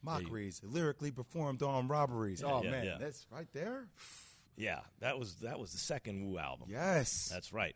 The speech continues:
Speaker 2: Where would you rank the second Wu album among all Wu albums and affiliated Wu groups? That's the question.
Speaker 1: See, that's where we're gonna go in this series. Key,
Speaker 2: That's
Speaker 1: you
Speaker 2: right.
Speaker 1: listen to Wu?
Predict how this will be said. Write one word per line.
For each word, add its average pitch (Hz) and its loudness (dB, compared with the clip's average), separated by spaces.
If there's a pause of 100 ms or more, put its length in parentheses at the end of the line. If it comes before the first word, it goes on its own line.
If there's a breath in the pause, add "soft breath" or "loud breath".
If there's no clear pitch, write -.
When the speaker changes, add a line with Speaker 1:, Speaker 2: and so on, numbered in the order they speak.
(100)
Speaker 2:
Where 143 4
would 139 4
you 127 2
rank 147 8
the 101 -2
second 120 4
Wu 120 2
album 87 2
among 113 4
all 151 10
Wu 151 4
albums 139 6
and 147 6
affiliated 139 4
Wu 135 4
groups? 131 2
That's 156 4
the 127 -4
question. - 4
Speaker 1:
See, 147 -4
that's 170 0
where 185 0
we're 156 0
gonna 123 -2
go 98 -6
in 85 -10
this 82 -14
series. 80 -14 (260)
Key, 247 2
Speaker 2:
That's 240 4
Speaker 1:
you 233 4
Speaker 2:
right. 247 6
Speaker 1:
listen 254 2
to 240 4
Wu? 254 6